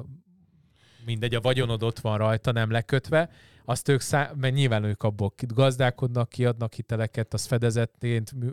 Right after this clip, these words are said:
funkcionál, tehát ők használják azt a lét, de te egy rohadt forintot nem kapsz. Azt hiszem, a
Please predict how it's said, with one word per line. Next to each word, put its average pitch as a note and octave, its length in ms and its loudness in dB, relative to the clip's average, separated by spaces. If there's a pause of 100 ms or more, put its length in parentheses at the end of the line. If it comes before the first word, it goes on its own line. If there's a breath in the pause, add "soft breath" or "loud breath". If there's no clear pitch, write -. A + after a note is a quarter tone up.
(120)
funkcionál, A2+ 520 -2
tehát A#2 220 -4
ők B2 140 -4
használják A#2+ 560 -2
azt - 200 -8
a - 40 -6
lét, A#2 300 -2 (320 soft breath)
de C3 80 -4
te D#3+ 120 -2
egy D#3+ 80 4
rohadt D#3 240 6
forintot B2 480 2
nem G#2+ 140 2
kapsz. - 480 0
Azt C3 140 4
hiszem, C3+ 240 2
a C3+ 180 6